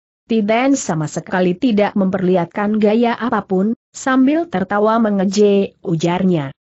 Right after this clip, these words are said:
"Kali ini lebih baik kau saja yang mulai menyerang." Si sastrawan Ban Chiong Chuo Ting segera geserkan badannya bergerak maju, kemudian secara tiba-tiba membentak keras,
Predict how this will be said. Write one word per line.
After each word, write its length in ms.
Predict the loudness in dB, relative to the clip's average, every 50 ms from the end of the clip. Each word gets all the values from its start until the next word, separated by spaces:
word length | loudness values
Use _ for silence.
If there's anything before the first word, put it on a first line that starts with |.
| _ _ -8
"Kali 280 | -4 -2 0 0 0
ini 440 | 0 2 2 4 6 6 6 4 4
lebih 240 | 4 4 2 2 2
baik 400 | 2 2 2 0 0 -2 -4 _
kau 160 | -6 -6 -4
saja 480 | -2 -2 -2 -2 0 0 0 0 0 0
yang 240 | 0 0 0 0 0
mulai 320 | 0 0 0 0 0 2
menyerang." 480 | 2 2 2 2 0 0 -2 -4 -8 -10 _ _ _ _ _ _ _ _ -14
Si 160 | -6 -4 -4
sastrawan 720 | -2 -2 -4 -6 -6 -4 -4 -2 0 0 0 0 2 0
Ban 240 | 2 2 0 0 -2
Chiong 400 | -2 -6 -8 -6 -4 -2 -2 -2
Chuo 320 | -2 0 0 2 2 0 0
Ting 240 | -2 -2 -2 -2 -4
segera 460 | -4 -4 -4 -4 -2 -2 -2 -2 -2
geserkan 560 | -2 -4 -2 -2 -4 -2 -2 -2 0 0 0
badannya 640 | 0 0 0 0 0 0 2 2 2 2 0 0 0
bergerak 560 | 0 -2 -2 -2 0 0 0 0 -2 -4 -4
maju, 560 | -4 -2 -2 -2 -2 0 0 0 0 -2 -4 -8 _ _ _
kemudian 560 | 0 2 2 2 2 2 2 0 0 0 -2
secara 480 | -4 -4 -4 -4 -2 -2 0 -2 -2
tiba-tiba 640 | 0 0 0 0 2 0 0 0 0 0 2 2 2
membentak 560 | 2 2 2 2 2 0 0 -2 -6 -8 -8
keras, 480 | -8 -8 -6 -4 -6 -6 -8 -12 -16 -20